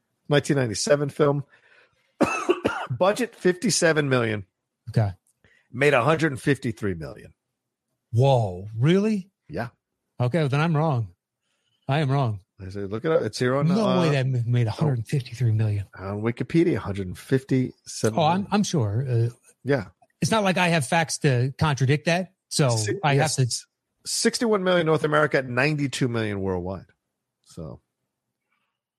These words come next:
Speaker 1: yeah, that was, I think that was Keanu though, more than, I mean, I'll give you, I'll give you
Speaker 2: Yeah.
Speaker 1: a, on that point that it, that was more Keanu than Pacino, but the combo of the both,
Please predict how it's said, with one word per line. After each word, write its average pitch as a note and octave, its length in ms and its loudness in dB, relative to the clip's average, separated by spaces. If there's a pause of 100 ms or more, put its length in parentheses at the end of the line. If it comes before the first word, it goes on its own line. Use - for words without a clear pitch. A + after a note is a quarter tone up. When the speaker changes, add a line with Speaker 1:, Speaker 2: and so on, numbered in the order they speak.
(1080)
Speaker 1:
yeah, - 340 -6
that F3 120 4
was, B3 140 0
I A3 100 0
think - 160 -2
that G#4+ 100 4
was F#4 160 2
Keanu B3 520 2
though, A#2+ 200 2
more B2+ 260 2
than, A2 400 -6
I - 60 -2
mean, F#3+ 100 0
I'll - 100 2
give A#3+ 200 0
you, A#3 180 2
I'll F#3+ 80 4
give D4+ 220 2
you - 140 2
Speaker 2:
Yeah. E3 60 0 (420)
Speaker 1:
a, E3 60 2
on D3+ 100 0
that F3 220 2
point C#3+ 280 -2
that A#2+ 120 -6
it, A#2 120 -4 (380)
that A#3+ 140 2
was G3+ 120 2
more F3 240 0
Keanu D#3 800 -4
than C3 180 2
Pacino, E3 380 -2
but B2+ 120 0
the A#2 80 -6
combo B3+ 520 0
of G2 100 -4
the G2 60 -6
both, G#2 380 -2